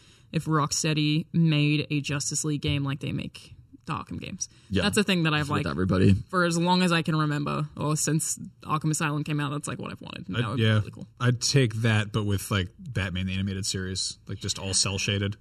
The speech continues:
Speaker 1: That'd be cool.
Speaker 3: They don't
Speaker 2: That'd
Speaker 3: have
Speaker 2: be cool.
Speaker 3: to, they, they could make it real fast 'cause they wouldn't have to spend all that time making, like, carbon fiber and, like, realistic trash to drive the Batmobile through.
Speaker 1: Good point.
Speaker 3: Yeah.
Speaker 2: I mean, Arkham is a good starting point for any plus because it's, like,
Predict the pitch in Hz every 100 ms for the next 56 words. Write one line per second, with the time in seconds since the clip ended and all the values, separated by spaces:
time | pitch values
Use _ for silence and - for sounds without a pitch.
0 | - 180 180 170 160 175 160 160 101 104
1 | 113 117 107 110 107 110 113 104 - 117
2 | 117 127 117 107 - 107 117 113 101 104
3 | 104 101 110 107 98 110 104 104 95 95
4 | 87 - 95 104 - 101 101 101 98 92
5 | 95 95 95 - 87 - 92 92 - 98
6 | 98 95 92 92 98 98 - 104 104 -
7 | - - 180 175 _ 101 98 98 - -
8 | - - 143 160 113 127 160 160 123 113
9 | - 95 98 101 101 90 - 90 - -
10 | - 95 95 95 - - 104 92 98 -
11 | 107 110 101 - 104 113 104